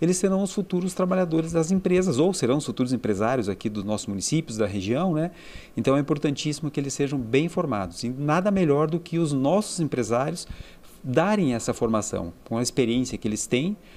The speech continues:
claro, trabalhando dentro das nossas ementas dos cursos,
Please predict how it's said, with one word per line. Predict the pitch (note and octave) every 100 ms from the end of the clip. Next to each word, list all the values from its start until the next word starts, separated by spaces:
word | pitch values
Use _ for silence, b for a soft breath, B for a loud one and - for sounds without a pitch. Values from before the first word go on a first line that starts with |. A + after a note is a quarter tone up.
| B
claro, | - B2 G#2+
trabalhando | A#2+ A2 A2 A#2
dentro | G#2 A#2 A#2+
das | G#2 G#2
nossas | G#2 G#2+ - G2+ G2 - - -
ementas | A2+ A2 A#2+ - F#2+
dos | A#2 C3
cursos, | - C#3+ E3 F#3+